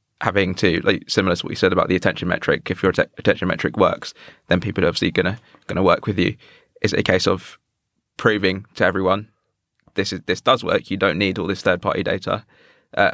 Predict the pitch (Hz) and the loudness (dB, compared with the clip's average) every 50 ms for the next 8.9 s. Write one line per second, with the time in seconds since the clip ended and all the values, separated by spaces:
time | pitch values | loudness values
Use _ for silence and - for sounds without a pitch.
0 | - - - 92 90 90 95 90 90 87 - 98 92 - - - - 98 - 95 | -2 -2 0 0 2 2 0 -2 -4 -6 -6 -6 -8 -8 -8 -12 -14 -8 -6 -2
1 | 98 92 92 - - - 113 - - 98 90 92 - - - - - _ _ - | -2 -2 -2 -4 -6 -12 -10 -6 -2 2 2 2 2 0 -4 -12 -20 _ _ 0
2 | 98 87 87 - 101 95 98 - - 92 69 87 87 92 - - 95 90 - 101 | 0 0 2 2 0 0 2 2 0 0 0 2 0 -2 -2 -4 -4 -2 0 2
3 | 95 87 104 - _ _ - _ _ _ - 95 98 87 - 110 98 98 87 90 | 2 2 0 -2 _ _ -20 _ _ _ -6 -6 -6 -2 -2 -2 -2 0 0 -2
4 | 87 92 90 - 87 - - 87 87 90 85 - 90 87 80 - 90 90 82 95 | -2 -2 -4 -4 -6 -6 0 0 0 0 2 2 2 2 2 2 0 0 0 2
5 | - 98 95 - 90 90 - 104 98 78 - - 101 95 92 - - - 92 98 | 2 0 0 0 -4 -4 -2 -2 -2 -2 0 -2 -4 -4 -4 -2 0 0 0 0
6 | 95 - - 92 90 - - - 90 87 87 90 95 87 87 95 - _ _ _ | -2 -2 -2 -4 -4 -2 -2 -2 0 0 0 0 2 0 0 -2 -4 _ _ _
7 | _ _ _ _ _ _ _ _ _ _ _ - - 92 - - 98 95 92 - | _ _ _ _ _ _ _ _ _ _ _ -2 -2 -2 0 0 0 0 0 -4
8 | - - - 101 - - - - 92 87 - 95 92 92 - - - - | -4 -4 -2 -2 -2 -2 0 -2 -2 -2 0 -2 -2 -2 -4 -10 -18 -20